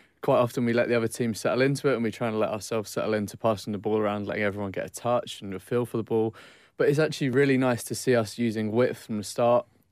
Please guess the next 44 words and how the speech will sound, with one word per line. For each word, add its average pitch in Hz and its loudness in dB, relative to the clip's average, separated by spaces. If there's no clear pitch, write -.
and 113 -2
actually 110 -2
having 110 0
Aluko 110 2
and 104 -6
likes 104 -2
of 117 -16
Piazon 110 -2
and 104 -4
Kearney 113 2
running 120 2
at 107 -2
the 107 -2
players 110 0
and 120 4
actually 113 0
probing 117 2
that 104 2
back 113 2
line 110 4
early 120 4
rather 104 2
than 101 -6
letting 104 0
them 104 -4
warm 104 0
up - -2
for 110 -6
ten 98 -4
or 95 -8
fifteen 101 -2
minutes 98 -4
before 101 -12
we 104 -2
actually - -8
decide 98 -2
we 98 -6
want 101 -6
to - -6
have 92 -4
a 87 -10
shot - -8
at 98 -16
goal. - -6